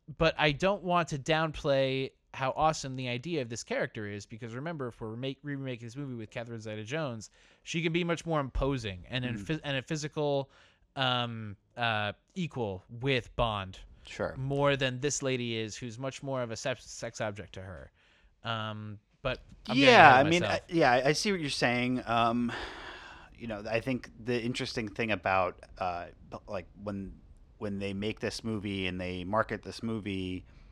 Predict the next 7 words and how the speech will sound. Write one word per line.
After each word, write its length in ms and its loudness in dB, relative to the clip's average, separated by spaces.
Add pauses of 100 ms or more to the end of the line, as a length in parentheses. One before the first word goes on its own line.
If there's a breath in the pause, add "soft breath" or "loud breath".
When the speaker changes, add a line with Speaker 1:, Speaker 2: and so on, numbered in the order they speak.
(240 soft breath)
Speaker 2:
it's, 300 -4
like, 340 0
all 240 4
about 400 2
Renard 560 0
as 720 -4
this 480 -8